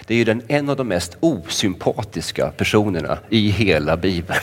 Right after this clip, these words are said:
<laughs> Men så vet vi hur han har blivit också. Alltså Bibelns Jakob. Ehm, <clears throat> varför tog vi Jakob? Ja, nåväl, vi tar det sen. <laughs> Jag skriver det på, på internet sen, som om ni,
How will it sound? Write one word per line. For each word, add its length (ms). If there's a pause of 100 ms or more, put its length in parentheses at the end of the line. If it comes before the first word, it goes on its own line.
(460)
<laughs> 520
Men 100
så 80
vet 300
vi 40
hur 80
han 100
har 60
blivit 340
också. 320 (1400)
Alltså 180
Bibelns 360
Jakob. 280 (160)
Ehm, 400 (560)
<clears throat> 580
varför 220
tog 200
vi 80
Jakob? 460 (720)
Ja, 180
nåväl, 240
vi 120
tar 180
det 80
sen. 220 (880)
<laughs> 920
Jag 100
skriver 220
det 60
på, 300
på 80
internet 340
sen, 180
som 120
om 140
ni, 260